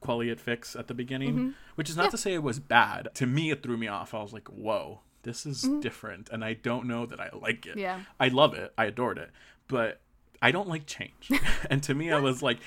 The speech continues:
Speaker 1: you would expect the party boy angle to be more prominent because it was in the canon,
Speaker 2: Mm-hmm.
Speaker 1: which I understand.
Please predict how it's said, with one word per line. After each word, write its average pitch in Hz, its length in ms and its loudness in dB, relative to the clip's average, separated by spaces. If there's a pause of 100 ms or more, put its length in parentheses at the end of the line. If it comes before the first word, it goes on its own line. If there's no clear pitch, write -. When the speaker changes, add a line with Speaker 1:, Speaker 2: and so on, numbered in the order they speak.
(220)
Speaker 1:
you 127 100 0
would 131 100 0
expect 139 440 -4
the 123 80 -2
party 117 320 0
boy 107 160 -6
angle 104 240 -8
to - 120 -14
be 104 480 -10
more 104 200 -2
prominent 113 880 -6
because 110 240 -4
it 107 100 -4
was 107 300 -4
in 107 200 -10
the 117 80 -10
canon, 120 460 -6 (100)
Speaker 2:
Mm-hmm. 196 320 -6
Speaker 1:
which 139 160 2
I 139 100 2
understand. 123 460 -4